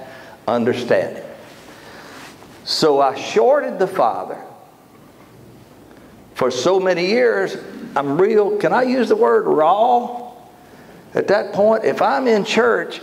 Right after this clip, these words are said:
and people start giving the Father's glory to his Son, I, it's painful to me.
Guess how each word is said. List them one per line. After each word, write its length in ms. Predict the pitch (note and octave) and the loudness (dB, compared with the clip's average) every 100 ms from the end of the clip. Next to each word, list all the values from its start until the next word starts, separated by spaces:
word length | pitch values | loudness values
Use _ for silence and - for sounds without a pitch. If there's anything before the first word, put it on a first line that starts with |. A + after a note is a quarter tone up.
| - | 0
and 200 | C#3+ C3 | 0 2
people 320 | A3+ - D#3+ | 0 0 -2
start 480 | D#3+ G#3 G#3 F#3+ - | 0 2 2 0 2
giving 720 | F#3+ G3+ F3+ E3 C#3 A2+ A#2 | 2 2 0 -2 -4 -6 0
the 180 | C#3+ C#3 | 2 2
Father's 920 | - A2 - F#3 B3 D4 C4+ G#3 - | -2 -10 0 2 4 2 2 0 0
glory 640 | D#3 D#3 E3 D#3 D3+ - | 0 2 4 2 0 0
to 180 | E3+ D#3+ | 2 2
his 340 | C#3 C3+ - - | 2 -2 -8 -2
Son, 600 | A3 D4 C4 G3+ F#3+ - - - - - - - - - - - - - - - - - - - - - - - | 2 2 2 0 -4 -10 -18 -20 -20 -20 -20 -20 -20 -20 -20 -20 -20 -20 -20 -20 -20 -20 -20 -20 -20 -20 -20 -6
I, 260 | - B3+ | -2 0
it's 160 | B4 C5+ | 0 -2
painful 680 | - - D4 C4 E3 - G2+ | -2 0 2 2 0 -2 -2
to 120 | - | -2
me. 320 | G2+ - - | -2 -4 -8